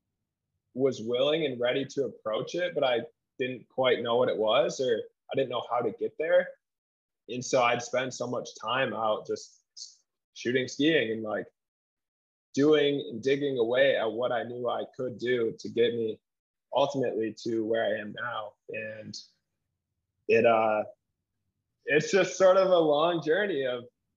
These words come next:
you know, re-, recognizing, like, what in my life is a distraction, what is ultimately, like, keeping me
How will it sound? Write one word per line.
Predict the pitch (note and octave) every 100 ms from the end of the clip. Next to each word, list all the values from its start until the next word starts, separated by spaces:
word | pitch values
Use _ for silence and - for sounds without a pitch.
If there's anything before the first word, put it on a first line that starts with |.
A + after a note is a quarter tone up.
| _ _ _ _
you | C#3
know, | C#3+ C#3+
re-, | C#3+ D3+ E3 -
recognizing, | C3 D3 E3+ D#3+ C3 B2+ B2 B2 B2+
like, | A2+ G#2 - _ _ _ _ A#2
what | A#2 C3+ C#3
in | C#3 C3
my | B2 B2
life | B2 A#2+ B2 A#2+ -
is | B2 A#2+ A2
a | A#2
distraction, | A2+ - A2 A#2 A#2+ A2+ G#2 G#2
what | A#2
is | A#2+ A#2+
ultimately, | G#2+ A#2+ - A#2+ G#2+ A2 A2+ A2+
like, | - - _ _ _ _ _ _ _
keeping | - C#3 C#3 B2+ B2
me | B2 B2 B2 A#2+ -